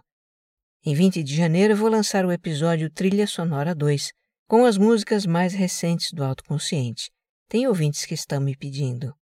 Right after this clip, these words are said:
Volto com os episódios normais em dezessete de fevereiro.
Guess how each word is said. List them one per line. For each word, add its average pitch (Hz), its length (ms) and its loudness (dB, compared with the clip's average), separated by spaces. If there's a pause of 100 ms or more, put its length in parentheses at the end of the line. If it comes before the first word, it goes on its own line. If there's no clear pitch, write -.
(480)
Volto 190 440 4
com 160 80 -4
os 143 120 -2
episódios 151 500 0
normais 165 640 0
em 196 160 4
dezessete 185 720 -2
de 139 140 -6
fevereiro. 131 680 -6